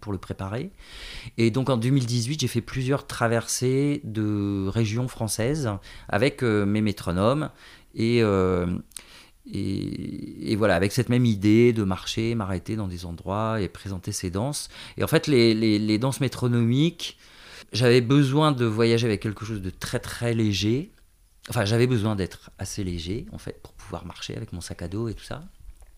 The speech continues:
Et en même temps, je, je, je sais pas, j'avais besoin d'un accompagnement musical. Je sais pas, j'ai pensé au métronome, je sais pas exactement pourquoi, mais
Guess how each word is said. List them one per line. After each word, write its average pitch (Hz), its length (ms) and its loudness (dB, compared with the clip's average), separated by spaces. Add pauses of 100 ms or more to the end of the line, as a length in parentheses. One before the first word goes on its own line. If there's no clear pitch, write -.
(200)
Et 131 160 4
en 151 80 4
même 123 100 2
temps, 143 160 -6
je, 117 220 -2
je, 95 120 -4
je 95 80 -8
sais - 80 -8
pas, 123 120 -4
j'avais 110 180 -4
besoin 110 280 -6
d'un 101 640 -4
accompagnement 113 680 -2
musical. 117 560 -6
Je 101 60 -12
sais 98 40 -14
pas, 117 120 -6
j'ai 101 100 -10
pensé - 260 -12
au 110 40 -6
métronome, 104 420 -8
je 101 80 -12
sais - 160 -16
pas 113 100 -10
exactement 104 380 -10
pourquoi, 107 440 -4
mais 98 200 6